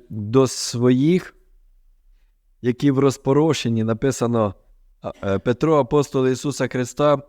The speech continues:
вибраним у розсіянні на чужині".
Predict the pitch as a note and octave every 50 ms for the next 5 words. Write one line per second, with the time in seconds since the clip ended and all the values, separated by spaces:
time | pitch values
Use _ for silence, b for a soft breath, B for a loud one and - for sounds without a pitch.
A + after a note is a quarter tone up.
0 | _ _ - G#2+ G#2+ B2 D#3 F3+ E3+ D#3+ D#3 D#3 D3+ D3+ D3+ C#3+ C#3 B2+ - _
1 | _ - C#3+ D3 C#3+ C#3 C3+ C3 A#2 - - - - E3+ F3 E3 D#3+ D#3 D3 C#3+
2 | C#3+ D3 C#3 B2 A#2+ _ _ _ _ _ _ _ - A2+ C3 D3 C#3+ C#3 - -
3 | D3 C#3 B2 B2+ C3+ C#3+ D3+ D3+ C3 F#2+ D#2+ D#2+